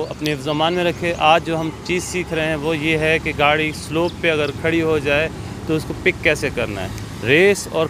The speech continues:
क्लच का सही कॉम्बिनेशन कैसे बनाना है, यानी कि रेस और क्लच की सही पकड़, वो आज हमने सीखनी है। हमारे साथ हैं स्टूडेंट अहमद सरदार, आज इनका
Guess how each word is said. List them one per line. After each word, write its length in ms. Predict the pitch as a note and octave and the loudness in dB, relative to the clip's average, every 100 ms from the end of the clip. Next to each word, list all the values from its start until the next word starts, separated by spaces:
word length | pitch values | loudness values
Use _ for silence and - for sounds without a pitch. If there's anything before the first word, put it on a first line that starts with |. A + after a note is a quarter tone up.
| - | 0
क्लच 260 | F3+ F3 - | 2 2 0
का 140 | D3+ | -2
सही 340 | - G3+ F#3 F3 | 2 4 4 4
कॉम्बिनेशन 560 | D#3+ D3+ D3+ D3+ E3 | 2 2 2 0 -4
कैसे 320 | C#3+ F3 - D#3 | 0 0 0 -4
बनाना 420 | C3+ A#2 G#2 F#2 | -4 -4 -4 -6
है, 220 | F#2 F2+ | -6 -6
यानी 140 | A2 C3 | -6 -4
कि 100 | C#3+ | 0
रेस 320 | D3 E3 - | 2 2 0
और 180 | E3+ E3 | -4 -2
क्लच 260 | D3+ D#3 D3+ | 0 0 0
की 100 | D#3+ | -2
सही 240 | F3+ F3+ F3+ | 4 4 4
पकड़, 320 | F3 - C#3 G2 - - - B2 | 0 2 2 2 -8 -14 -12 0
वो 220 | E3 F#3 | 6 6
आज 280 | D3 C3 B2 | 6 4 0
हमने 220 | B2+ C3 | -4 -4
सीखनी 380 | - B2+ A#2 A#2+ | -6 -8 -6 -6
है। 100 | A#2 - - - | -6 -8 -14 -6
हमारे 260 | C#3 D#3 E3 | 2 2 4
साथ 240 | F3+ E3 | 2 2
हैं 140 | D3+ D#3 | 0 -4
स्टूडेंट 460 | - E3+ D#3 D3+ C3+ - - - - | -2 0 0 -2 -4 -14 -16 -12 -2
अहमद 260 | D3+ D#3 - | 2 2 2
सरदार, 480 | D3+ C3 D#3 E3+ D#3+ - - - - | 0 6 6 4 -2 -14 -20 -20 -2
आज 180 | C#3 D3+ | 2 4
इनका 180 | D#3+ D3 | 2 0